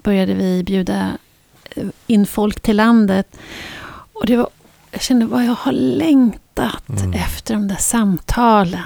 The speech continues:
Speaker 2: Mm.
Speaker 1: Efter att sitta länge vid middagsbordet med
Speaker 2: Mm.
Speaker 1: olika människor. Den här pandemin har ju gjort en helt ruinerad på den
Speaker 2: Ja.
Speaker 1: typen av möten. Och jag hade längtat så, så mycket.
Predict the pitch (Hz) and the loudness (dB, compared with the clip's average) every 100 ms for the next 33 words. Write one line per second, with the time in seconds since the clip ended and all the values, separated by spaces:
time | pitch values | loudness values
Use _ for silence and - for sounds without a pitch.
0 | 101 95 90 82 80 - 220 - 220 208 | -2 0 0 -2 -2 -2 -4 -2 -2 0
1 | 220 226 220 214 214 214 202 208 202 208 | 2 4 6 4 4 4 2 2 2 0
2 | 185 202 190 - 208 208 214 208 190 202 | -2 -4 -6 -2 0 2 2 0 -2 -4
3 | 175 - - 196 190 165 214 208 202 196 | -4 -10 -4 -2 0 0 0 2 2 0
4 | - 208 202 196 190 190 - 208 196 196 | 0 0 2 2 0 -2 -4 -4 -2 0
5 | 196 - - - - - - - 202 214 | -2 -8 -20 -20 -20 -20 -10 -4 -2 0
6 | - 226 220 220 226 247 226 214 208 208 | 2 2 4 4 6 6 6 4 2 2
7 | 208 - 214 202 208 202 - _ - - | 2 0 0 0 0 -2 -8 _ -14 -14
8 | _ _ _ _ _ 185 208 208 202 247 | _ _ _ _ _ -2 2 4 6 6
9 | 302 294 208 180 180 - 196 175 196 185 | 8 6 4 2 0 0 0 2 0 0
10 | - 190 - 196 180 180 185 214 185 - | -2 -4 -2 -2 0 0 0 0 -2 -4
11 | - 277 214 196 - - - _ - - | -8 -4 -2 -4 -8 -20 -20 _ -20 -20
12 | - - _ _ _ - 190 220 220 220 | -20 -20 _ _ _ -4 -2 0 0 2
13 | 226 202 - 202 226 214 202 208 - _ | 2 0 -2 -4 -2 -2 -2 -4 -8 _
14 | _ _ - - 220 208 220 - _ - | _ _ -8 -4 0 0 -2 -6 _ -8
15 | - | -8